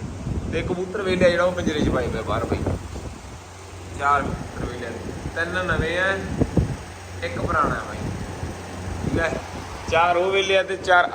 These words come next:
ਅੱਠ ਤੇ ਨੌ, ਦਸ ਕਬੂਤਰ ਵਿਹਲੇ ਆ ਜਮਾਂ। ਤੇ ਟਾਈਮ ਹਜੇ ਛੇ ਵਜੇ ਆ।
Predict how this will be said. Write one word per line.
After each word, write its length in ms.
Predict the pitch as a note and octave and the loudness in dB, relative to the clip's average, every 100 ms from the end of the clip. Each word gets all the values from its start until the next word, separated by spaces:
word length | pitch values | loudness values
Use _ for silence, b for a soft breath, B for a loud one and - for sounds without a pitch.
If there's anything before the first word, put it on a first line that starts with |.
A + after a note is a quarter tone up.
| D#3+ | 6
ਅੱਠ 120 | D#3+ | 6
ਤੇ 160 | E3+ F3 | 4 4
ਨੌ, 240 | D#3+ D#3+ D#3+ - | 6 4 4 6
ਦਸ 240 | D3+ D#3 | 8 6
ਕਬੂਤਰ 320 | E3 E3 E3+ | 2 -2 0
ਵਿਹਲੇ 260 | E3 D#3 D3+ | 0 0 0
ਆ 60 | A#2+ | -2
ਜਮਾਂ। 240 | A2 A#2+ A2+ - - - - - - - | -2 -6 -8 -12 -14 -16 -18 -18 -16 -12
ਤੇ 220 | D#3+ D#3+ - - - - | -8 -6 -8 -12 -16 -2
ਟਾਈਮ 220 | F#3 F#3+ | 4 6
ਹਜੇ 160 | F#3+ G3 | 6 6
ਛੇ 280 | F#3+ E3+ F3 | 2 -4 -2
ਵਜੇ 320 | F3 D3 D3 | -2 -2 0
ਆ। 80 | B2+ | 0